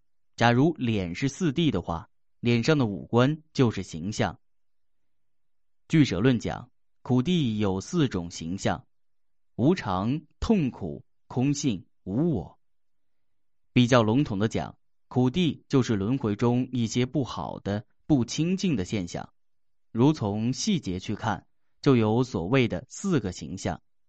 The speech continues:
虽然密法在不共的见解上不承认此形象，但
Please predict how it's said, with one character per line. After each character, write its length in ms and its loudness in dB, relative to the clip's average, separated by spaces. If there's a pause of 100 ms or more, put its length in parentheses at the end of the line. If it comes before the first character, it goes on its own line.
(1120)
虽 120 8
然 240 4
密 380 2
法 320 -2
在 160 0
不 220 -2
共 220 0
的 80 -4
见 240 0
解 180 -6
上 280 -4 (100)
不 220 2
承 320 -4
认 200 2
此 220 -10
形 260 -10
象， 280 -4 (640)
但 260 0